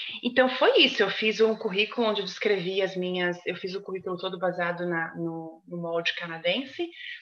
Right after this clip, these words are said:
coloquei todas as informações que eram pertinentes e que eram realmente importantes e que, que,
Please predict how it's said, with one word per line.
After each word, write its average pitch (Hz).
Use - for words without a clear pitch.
coloquei 196
todas 202
as 185
informações 180
que -
eram 180
pertinentes 175
e 175
que 185
eram 170
realmente 175
importantes 175
e 180
que, -
que, -